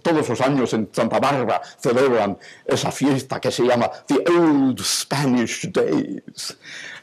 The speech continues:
eh, que a mí me da gracia porque para estar invitado al banquete de honor que culmina esta fiesta, tienes que ser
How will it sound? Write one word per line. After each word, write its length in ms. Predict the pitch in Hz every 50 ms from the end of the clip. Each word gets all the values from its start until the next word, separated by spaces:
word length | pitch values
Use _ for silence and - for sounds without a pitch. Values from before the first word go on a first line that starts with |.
| _ -
eh, 460 | 123 120 120 113 113 113 110 113 120
que 100 | - 151
a 80 | 127 135
mí 120 | 170 220
me 140 | 294 311 294
da 180 | 214 190 185 170
gracia 580 | 139 139 120 139 180 175 - 170 131 113 -
porque 340 | - 123 120 117 - - 135
para 640 | - - 220 214 214 196 190 180 175 170 160 143 - - - - - - - -
estar 460 | - - - - - 262 262 247 226 -
invitado 720 | 214 196 196 185 147 139 135 - - 220 226 175 123 - - _ _
al 300 | - 147 147 139 120 104 -
banquete 680 | - 131 151 131 120 117 208 208 196 202 - - 127 113
de 100 | 113 113
honor 440 | 110 110 151 190 185 - 101 - - _ _ _ _ _ _ _
que 140 | - 208 -
culmina 840 | - 151 131 127 139 156 185 196 185 165 143 123 113 98 95 - - - - _ _ _ _ _ _ _ _ _ _
esta 280 | 143 131 - - 131
fiesta, 600 | 120 - 160 151 147 135 - - - 107 101 - - -
tienes 380 | 151 165 190 220 247 233 -
que 160 | - - 147
ser 460 | 123 - 156 165 180 175 165 156 147